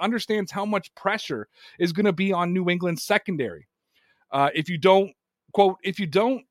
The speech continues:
really know what Wilson has in his tool bag, uh, so you've gotta be sticking to those receivers and play the whole thing down through because he can escape the pass rush,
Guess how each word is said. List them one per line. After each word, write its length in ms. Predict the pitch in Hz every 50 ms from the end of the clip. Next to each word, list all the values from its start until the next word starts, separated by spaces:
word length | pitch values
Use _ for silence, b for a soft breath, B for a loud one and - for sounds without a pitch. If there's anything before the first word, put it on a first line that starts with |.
| _ _
really 380 | 175 151 165 214 220 220 220 190
know 240 | 175 175 202 208
what 240 | 196 170 175 160 143
Wilson 340 | 151 180 202 185 - - 175
has 280 | 151 185 175 175 165 160
in 80 | 165
his 120 | 156 143 -
tool 300 | - - 220 285 294 254
bag, 440 | 160 143 123 117 110 107 110 113 b b b b b b _
uh, 180 | - 165 165 165
so 200 | 160 - 208 196
you've 260 | 190 165 185 196 156
gotta 260 | 220 220 220 233 233
be 160 | 190 190 208
sticking 440 | 175 - - - 269 247 254 254 233
to 60 | 214
those 220 | 208 208 202 180 160
receivers 540 | 175 160 - - 214 220 196 196 180 170 170
and 120 | 170 156
play 160 | - 190 185
the 140 | 175 170 147
whole 320 | 127 - - 208 233 226
thing 360 | 202 - - 208 202 196 175 143
down 420 | - 165 175 190 190 175 156 143
through 320 | - - 180 247 247 226
because 340 | 185 175 185 - 190 175 156
he 120 | - 196 202
can 120 | - 240
escape 320 | 208 - - 202 202 175
the 80 | - 160
pass 340 | - - 190 202 208 - -
rush, 320 | 160 139 123 113 - -